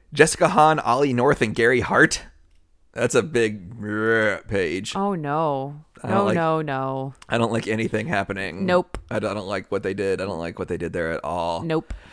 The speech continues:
Speaker 1: I don't think I would have even brought this issue up if Miss December India Allen. Do you know her?
Speaker 2: No.
Speaker 1: What if I were to tell you she's not Paula Barbieri, but she's involved?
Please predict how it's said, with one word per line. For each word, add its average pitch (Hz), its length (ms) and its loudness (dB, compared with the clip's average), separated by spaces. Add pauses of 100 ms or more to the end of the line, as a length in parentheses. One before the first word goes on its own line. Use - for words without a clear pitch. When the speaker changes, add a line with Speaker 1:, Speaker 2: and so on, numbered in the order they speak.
(160)
Speaker 1:
I - 80 -6
don't 233 180 0
think 156 240 -2
I 143 40 4
would 139 120 6
have 123 80 0
even 117 220 -2
brought 95 520 -2 (120)
this 98 720 -4 (160)
issue 104 360 -4
up 98 380 -6 (320)
if 110 220 -4 (180)
Miss 110 220 -4
December 107 480 0
India 110 420 -2
Allen. 85 440 -6 (320)
Do 101 100 -8
you 110 40 -4
know 113 140 -4
her? 127 380 -4 (300)
Speaker 2:
No. 170 340 -8 (400)
Speaker 1:
What 127 100 0
if 127 80 -4
I 135 80 6
were 131 80 4
to - 80 -12
tell 127 140 2
you 123 120 0
she's 104 220 -6
not 127 400 -2
Paula 127 360 -6
Barbieri, 110 600 -2
but 92 120 -8
she's 101 180 -6
involved? 82 760 -8